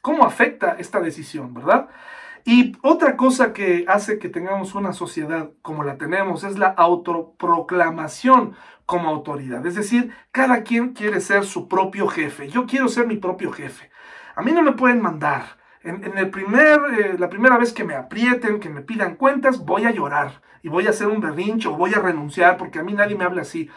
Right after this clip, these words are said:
Hermanos, muchos de nuestros hijos necesitan someterse bajo la autoridad y el trabajo para que comprendan lo que significa ganarse el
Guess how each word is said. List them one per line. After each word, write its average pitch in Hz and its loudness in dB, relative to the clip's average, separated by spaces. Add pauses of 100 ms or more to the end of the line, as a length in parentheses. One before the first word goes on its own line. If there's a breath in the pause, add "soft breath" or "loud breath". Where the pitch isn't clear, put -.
(340 loud breath)
Hermanos, 240 4
muchos 269 0
de 254 0
nuestros 208 -4
hijos 202 -8
necesitan 170 -2
someterse 208 0
bajo 175 -4
la 147 -6
autoridad 156 -2
y 170 -6
el 147 -6
trabajo - -4 (360)
para 151 -2
que 160 -12
comprendan 196 -2 (260 loud breath)
lo 160 -6
que 151 -10
significa 170 -6
ganarse 160 -4 (380 soft breath)
el 160 -2